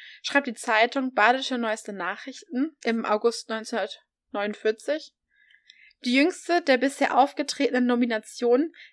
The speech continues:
ist die, die am meisten überrascht. Zum ersten Mal in der deutschen Geschichte wird hier eine Frau zur Präsidentschaftskandidatin vorgeschlagen.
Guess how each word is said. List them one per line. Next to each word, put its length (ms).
ist 220
die, 300
die 100
am 140
meisten 440
überrascht. 800
Zum 160
ersten 440
Mal 300
in 100
der 120
deutschen 400
Geschichte 580
wird 140
hier 180
eine 160
Frau 380
zur 300
Präsidentschaftskandidatin 1300
vorgeschlagen. 840